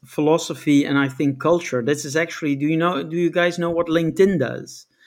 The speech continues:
So they literally, uh, within the first week, the H R director or hiring manager, I forgot, but we'll have a, a talk with you. What's the job you wanna do when you leave us?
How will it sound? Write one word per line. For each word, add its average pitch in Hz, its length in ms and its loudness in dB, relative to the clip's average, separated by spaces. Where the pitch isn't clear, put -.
So 156 480 0
they 202 480 4
literally, 180 800 0
uh, 151 200 0
within 196 580 4
the 151 80 -10
first 202 440 0
week, 165 400 0
the 151 480 0
H 151 220 0
R 196 240 2
director 185 640 0
or 139 680 0
hiring 160 280 2
manager, 160 340 0
I - 20 0
forgot, 135 500 -2
but 135 180 -4
we'll 180 160 8
have 175 220 0
a, 160 340 0
a 143 180 2
talk 220 320 2
with 190 200 0
you. 190 180 4
What's 208 280 4
the 190 100 -6
job 190 380 2
you 175 80 -4
wanna 170 200 0
do 170 200 4
when 165 180 2
you 151 140 4
leave 151 280 4
us? - 360 -14